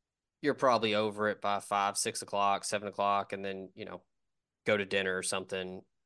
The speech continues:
get up and leave the next day. Whereas, like, the buildup for a night game, and then if it goes poorly, eh, you just have to just stew in it, and you just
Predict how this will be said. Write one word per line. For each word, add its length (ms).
get 120
up 140
and 100
leave 200
the 80
next 220
day. 240
Whereas, 300
like, 380
the 80
buildup 500
for 140
a 80
night 340
game, 420
and 120
then 140
if 180
it 120
goes 240
poorly, 720
eh, 120
you 140
just 200
have 180
to 80
just 240
stew 320
in 100
it, 180
and 140
you 100
just 200